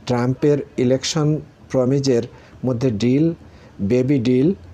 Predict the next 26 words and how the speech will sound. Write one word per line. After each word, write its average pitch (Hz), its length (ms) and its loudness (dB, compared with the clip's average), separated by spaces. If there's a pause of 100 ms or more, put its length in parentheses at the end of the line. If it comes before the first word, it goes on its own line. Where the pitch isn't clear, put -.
(300)
এই 147 120 2
স্লোগানটি 135 640 0
বেশি 131 360 0
পপুলার 127 500 0
ছিল, 98 320 -2 (580)
সেটা 131 480 0 (100)
এই 131 300 0
এনার্জি 135 440 0
এক্সপোর্টকে - 560 -4
ঘিরেই। 95 340 -2 (500)
আমাদের 135 440 -2
দেশে 147 240 0
গ্যাসের 127 380 0
বিশাল 127 320 0
সংকট, - 460 -2 (1160)
ইন্ডাস্ট্রিয়াল 123 580 0
গ্রোথ, 117 440 -2
কর্মসংস্থান 120 720 -2
ইত্যাদির 139 460 -2
জন্য 139 240 0
আমাদের 120 300 0
লং 113 260 0
টার্ম 131 240 -2
গ্যাস 113 220 -2
সাপ্লাই 120 420 -2
সলিউশন 123 560 -2